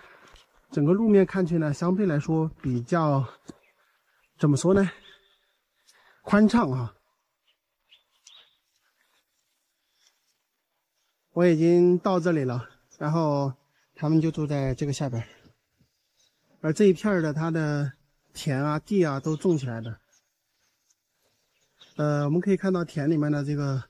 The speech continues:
水稻都还没有收。这地方环境怎么样？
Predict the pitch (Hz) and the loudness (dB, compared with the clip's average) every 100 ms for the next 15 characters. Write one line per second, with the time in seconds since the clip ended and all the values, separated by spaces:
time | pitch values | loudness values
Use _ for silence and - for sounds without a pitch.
0 | _ _ _ - 143 131 170 175 147 160 | _ _ _ -8 -6 -2 -2 -2 -2 0
1 | 156 131 120 110 180 180 - _ _ _ | -2 -4 -6 -6 -4 -4 -4 _ _ _
2 | _ _ _ _ _ _ _ _ _ _ | _ _ _ _ _ _ _ _ _ _
3 | _ _ _ _ _ _ _ _ _ _ | _ _ _ _ _ _ _ _ _ _
4 | _ - 190 185 185 175 165 175 170 139 | _ -2 2 4 4 2 2 2 2 0
5 | 131 131 | -2 -4